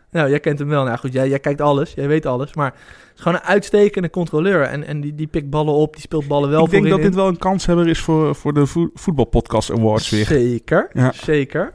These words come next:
Speaker 1: Als we dat weer gaan doen.
Speaker 2: De meest onbekende voetballer.
Speaker 1: Onbekendste speler met
Speaker 2: Ja.
Speaker 1: meer dan duizend minuten.
Speaker 2: Ja.
Speaker 1: Vorig jaar was het?
Speaker 2: Ik ben alweer vergeten.
Speaker 1: Danny Post.
Speaker 2: <laughs> Oké,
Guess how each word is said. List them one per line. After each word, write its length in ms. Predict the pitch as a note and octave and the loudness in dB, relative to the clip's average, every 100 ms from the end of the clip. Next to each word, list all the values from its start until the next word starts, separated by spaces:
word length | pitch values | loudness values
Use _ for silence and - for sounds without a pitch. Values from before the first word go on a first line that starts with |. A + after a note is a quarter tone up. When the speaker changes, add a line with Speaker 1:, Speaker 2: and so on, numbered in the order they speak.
| - | -10
Speaker 1:
Als 120 | D3 | -4
we 80 | D#3+ | -2
dat 100 | D3 | 0
weer 140 | D#3 | 0
gaan 180 | D3+ D3 | 0 2
doen. 380 | F3 D3+ F3+ - | 4 4 0 -8
Speaker 2:
De 160 | D3+ B2 | -4 0
meest 260 | C3 C3+ | 2 0
onbekende 500 | C#3 C3 B2 C3 B2+ | 0 0 2 2 2
voetballer. 460 | A2+ G#2 G2+ G#2+ - | 0 0 0 -2 -6
Speaker 1:
Onbekendste 500 | - D3+ D3+ E3 - | -6 -4 -2 -2 -4
speler 260 | D3 E3 D#3+ | -2 2 2
met 80 | D#3 | 2
Speaker 2:
Ja. 60 | - | 2
Speaker 1:
meer 80 | D#3+ | 2
dan 100 | D3+ | 2
duizend 300 | D#3+ D3+ C#3+ | 2 2 -2
minuten. 360 | D3+ E3+ - A#2 | -2 -2 -2 -2
Speaker 2:
Ja. 140 | A2+ - - - | -2 -6 -20 -18
Speaker 1:
Vorig 240 | - E3 E3 | -4 -2 0
jaar 100 | F3+ | 2
was 140 | F#3 | 2
het? 200 | B3+ - _ _ _ _ _ | 0 -6 _ _ _ _ _
Speaker 2:
Ik 180 | - A2 | -8 -2
ben 100 | A2+ | 2
alweer 300 | A#2 A#2+ A#2+ | 2 4 2
vergeten. 340 | A#2 C3+ F3+ E3 - | 2 0 0 -6 -4
Speaker 1:
Danny 280 | D3+ D#3+ - | 0 0 2
Post. 300 | G#3 G#3+ G#3+ | 2 2 2
Speaker 2:
<laughs> 100 | G#3 | 0
Oké, 160 | - | 0